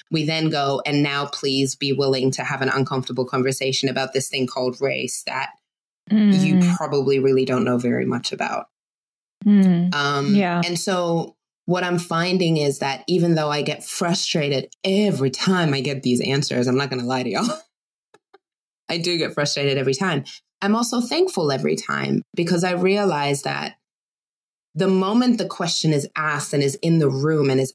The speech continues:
Speaker 1: out there, first of all, the moment folks hear the question back, like, you can see, I, I almost always know who asked the question just by looking at people's
Speaker 2: Mm.
Speaker 1: faces when I read the question
Speaker 2: Wow.
Speaker 1: back.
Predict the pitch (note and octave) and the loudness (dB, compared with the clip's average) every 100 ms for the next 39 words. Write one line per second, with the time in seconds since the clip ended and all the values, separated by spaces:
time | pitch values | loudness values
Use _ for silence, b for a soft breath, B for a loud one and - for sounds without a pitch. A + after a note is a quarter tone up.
0 | - D#3 - - F#2 D#2 - - _ _ | -6 -6 -6 -6 -6 -4 -6 -10 _ _
1 | _ _ _ _ _ - C#4 C#4+ G#3 D#3 | _ _ _ _ _ -6 -4 -2 -4 -2
2 | C#3+ D#3 E3+ G3 G3 F#3+ E3 - - F#3 | -2 0 2 0 0 -2 -4 -4 -2 0
3 | E3+ D#3 - D#3+ - D#3+ C#3+ C3+ D3+ F3+ | 0 -4 -6 -4 -2 0 0 -2 -6 -4
4 | F3 C#3+ D3+ C#3+ D#3+ - - D#3+ D#3+ - | -6 -4 -6 -2 -2 -2 -2 -2 -2 -4
5 | F3 - G3 G3 A#3+ C4+ - - _ _ | -6 -6 -4 0 0 0 -4 -12 _ _
6 | _ - E3 E3+ E3+ D3+ D3 C#3+ C#3+ C#3 | _ -6 -2 0 2 2 -2 -2 0 0
7 | C#3 C3+ C3+ - C#3+ - B2+ - D3 F3+ | 2 0 0 -4 -8 -6 -4 -4 0 0
8 | B3+ - E3+ C3+ D3 C3 C3+ D3 C3+ D#3+ | 0 -2 -8 -6 -4 -2 -2 -4 -6 -4
9 | - A#3+ A3+ G3+ C3+ D3 G#3 E3 C#3+ C#3+ | 0 2 2 0 -2 -2 0 -2 -2 -2
10 | C3+ C#3 C#3+ - C3+ - G3+ F3+ E3+ E3+ | -2 -2 -4 -6 -4 -2 -2 -4 -4 -2
11 | F3 | -4